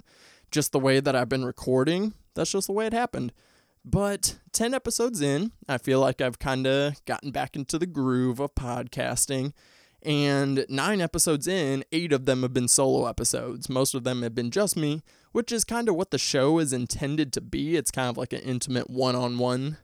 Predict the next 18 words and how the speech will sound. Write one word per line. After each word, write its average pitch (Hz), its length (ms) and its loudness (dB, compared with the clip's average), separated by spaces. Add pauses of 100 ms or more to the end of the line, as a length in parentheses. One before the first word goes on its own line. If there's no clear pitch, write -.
(160)
type 131 260 -4
of 117 80 -6
deal 139 500 0
between 123 340 -4
me 131 140 2
and 120 160 -2
you. 175 280 4 (720)
However, 175 520 2 (320)
I'm 135 140 -2
starting 143 260 2
to 127 40 2
mix 131 360 0
guests 135 360 4
in 131 200 2
a 127 40 2
little 127 280 2
bit 123 180 0
more. 190 560 6